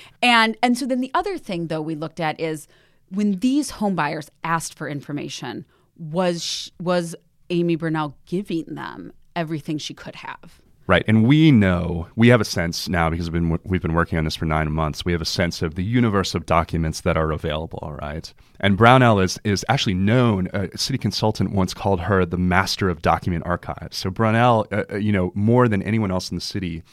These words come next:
Speaker 2: has access to all the relevant project documents, right?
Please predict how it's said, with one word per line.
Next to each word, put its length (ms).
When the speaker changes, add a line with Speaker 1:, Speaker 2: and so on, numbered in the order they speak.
Speaker 2:
has 240
access 720
to 360
all 240
the 100
relevant 600
project 600
documents, 500
right? 240